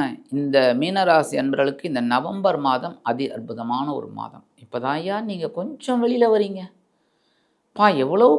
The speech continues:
குழப்பம், எவ்வளவு தடைகள், ஐயையோ, சமாளிக்க முடியல சுவாமி, எல்லாத்தையும் சமாளிச்சு வெளியில வரீங்க. இப்ப அந்த அதுக்குண்டான ஒரு உயர்வுகள் உங்களுக்கு வரணும்ல,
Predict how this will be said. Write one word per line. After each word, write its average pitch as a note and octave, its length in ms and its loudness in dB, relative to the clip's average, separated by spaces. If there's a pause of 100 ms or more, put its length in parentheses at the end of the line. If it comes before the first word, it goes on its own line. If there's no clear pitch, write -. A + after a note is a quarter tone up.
குழப்பம், G#3+ 460 4 (140)
எவ்வளவு G3+ 320 4 (120)
தடைகள், G#3+ 460 8 (140)
ஐயையோ, G3 580 2 (140)
சமாளிக்க A#3+ 500 2 (140)
முடியல E3+ 280 4 (120)
சுவாமி, A2+ 300 0 (380)
எல்லாத்தையும் A3+ 480 4
சமாளிச்சு F3 460 2
வெளியில C#3+ 220 -2 (100)
வரீங்க. C#3+ 260 -6 (840)
இப்ப - 220 2
அந்த E3 140 6 (140)
அதுக்குண்டான G#3 640 0
ஒரு C#3 160 2
உயர்வுகள் F3+ 380 0
உங்களுக்கு F3 300 -6
வரணும்ல, F3+ 380 -6